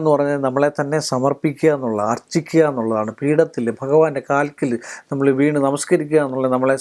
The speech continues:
സങ്കല്പിച്ച്, അതാണ് നാളും പേരും വെച്ച് നമ്മൾ വില്ലുപത്രം കൊണ്ട് നമ്മൾ അർച്ചന നടത്തുക, ഭസ്മം കൊണ്ട് അഭിഷേകം നടത്തുക, ഭസ്മം കൊണ്ട് അർച്ചന നടത്താം. ഇതൊക്കെ ചെയ്യുന്നത്, ഏ, പിന്നെ ഈ ഒരു സമയം ഏറ്റവും നല്ലതാണ്. പിതൃസംബന്ധമായിട്ടുള്ള ദോഷങ്ങളുണ്ടെങ്കിൽ,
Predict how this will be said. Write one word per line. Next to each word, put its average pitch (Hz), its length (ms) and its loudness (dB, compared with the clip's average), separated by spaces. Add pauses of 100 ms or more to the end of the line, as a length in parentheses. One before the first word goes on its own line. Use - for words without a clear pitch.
സങ്കല്പിച്ച്, 156 440 2
അതാണ് 139 320 0
നാളും 139 260 -2
പേരും 127 200 0
വെച്ച് 123 240 -4
നമ്മൾ 143 220 0 (480)
വില്ലുപത്രം 131 600 2
കൊണ്ട് 131 200 2 (380)
നമ്മൾ 131 200 0
അർച്ചന 131 320 -2
നടത്തുക, 131 420 0
ഭസ്മം 156 360 -2
കൊണ്ട് 135 200 2 (140)
അഭിഷേകം 147 520 0
നടത്തുക, 151 240 0 (120)
ഭസ്മം 180 340 -2
കൊണ്ട് 131 220 -2
അർച്ചന - 300 -8 (120)
നടത്താം. 151 320 -2 (460)
ഇതൊക്കെ 175 400 0
ചെയ്യുന്നത്, 170 600 2 (440)
ഏ, - 20 2 (360)
പിന്നെ 127 280 0 (200)
ഈ - 100 2
ഒരു 131 240 4
സമയം 127 320 0 (240)
ഏറ്റവും 131 340 0
നല്ലതാണ്. 127 480 2 (260)
പിതൃസംബന്ധമായിട്ടുള്ള 156 1000 0
ദോഷങ്ങളുണ്ടെങ്കിൽ, 123 1200 2